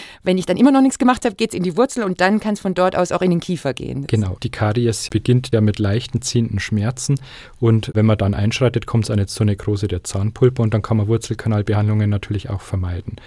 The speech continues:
Speaker 2: Das heißt im Umkehrschluss, man sollte schon bei leichten Schmerzen, die auf Löcher hindeuten, natürlich zum Zahnarzt gehen und das entsprechend untersuchen lassen.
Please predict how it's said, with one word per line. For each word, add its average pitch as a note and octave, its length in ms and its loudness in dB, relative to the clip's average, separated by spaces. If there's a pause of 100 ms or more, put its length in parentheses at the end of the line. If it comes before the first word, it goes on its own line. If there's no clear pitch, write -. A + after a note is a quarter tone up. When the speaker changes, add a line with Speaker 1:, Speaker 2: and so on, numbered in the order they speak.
(220)
Speaker 2:
Das - 140 -4
heißt A2 180 2
im A#2 80 0
Umkehrschluss, A2 480 0
man A2 140 4
sollte A2 340 0
schon A2+ 140 0
bei G#2 240 0 (360)
leichten G#2+ 460 0
Schmerzen, B2+ 640 -2 (260)
die A2 140 2
auf G#2 180 -2
Löcher A2 300 0
hindeuten, A2+ 420 0
natürlich G#2+ 460 -2
zum G2 220 -8 (160)
Zahnarzt G#2+ 500 -4
gehen G#2 160 0
und G2+ 160 -6
das - 160 -6
entsprechend - 640 -8 (160)
untersuchen G2+ 520 -4
lassen. F#2+ 360 -10